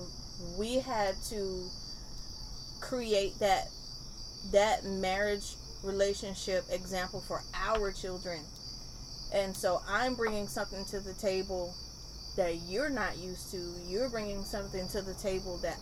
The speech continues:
I have no clue about, and I, I have to have,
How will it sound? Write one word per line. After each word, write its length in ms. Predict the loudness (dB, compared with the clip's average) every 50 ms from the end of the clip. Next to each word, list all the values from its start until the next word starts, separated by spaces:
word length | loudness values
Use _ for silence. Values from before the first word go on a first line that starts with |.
| -8 -6
I 520 | -2 0 2 4 4 4 4 4 4 2 -2 -4 -6 -6 -8 -8 -8 -8 -8 -8 -10 -10 -10 -10 -10 -10 -8 -4
have 260 | 0 2 2 2 0 -2 -4 -4 2
no 240 | 4 4 6 6 4
clue 380 | 2 -2 0 0 2 2 2 2
about, 320 | 2 0 0 0 -2 -4 -4 -6
and 120 | -6 -6 -6
I, 300 | -6 -4 -4 -4 -4 -4 -4 -6 -4
I 100 | -4 -2
have 280 | 0 0 0 0 0 -2
to 80 | -2 -2
have, 380 | 0 0 0 0 0 -2 -4